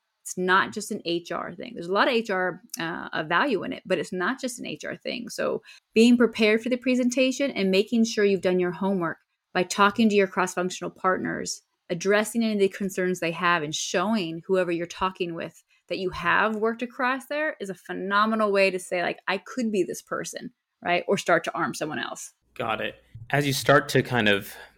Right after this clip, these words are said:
Speaker 2: build those blocks, I mean, is the right way to think about it is to kind of focus and narrow in? 'Cause I guess there's different value propositions for different teams. Is it something that you think about, it's, you know, reach out to everyone and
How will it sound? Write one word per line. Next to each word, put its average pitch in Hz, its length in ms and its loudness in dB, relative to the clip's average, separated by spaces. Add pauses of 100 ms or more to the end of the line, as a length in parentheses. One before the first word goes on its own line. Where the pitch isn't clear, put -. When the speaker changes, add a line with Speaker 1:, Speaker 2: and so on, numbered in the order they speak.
(140)
Speaker 2:
build 110 260 6
those 104 240 2
blocks, - 840 2 (640)
I 135 60 4
mean, 123 400 2
is 135 100 0
the 139 80 6
right 180 220 6
way 202 100 6
to 156 60 4
think 127 240 0
about 131 200 4
it 120 40 8
is 117 100 0
to 135 60 2
kind 117 220 2
of 104 120 2
focus - 800 4
and 113 200 2
narrow 113 340 4
in? 113 320 2
'Cause 135 120 2
I 135 100 8
guess 147 180 0
there's 123 280 2
different 160 340 2
value 113 240 6
propositions 113 580 0
for 123 100 -2
different 113 400 -2
teams. 107 460 0 (300)
Is 123 60 -6
it 135 60 2
something 175 340 -2
that 143 60 2
you 120 100 2
think 117 180 -4
about, 110 340 2
it's, - 240 -6 (260)
you 117 80 -2
know, 104 140 2
reach 120 220 0
out 113 180 4
to - 180 0
everyone 120 580 2
and 101 180 -2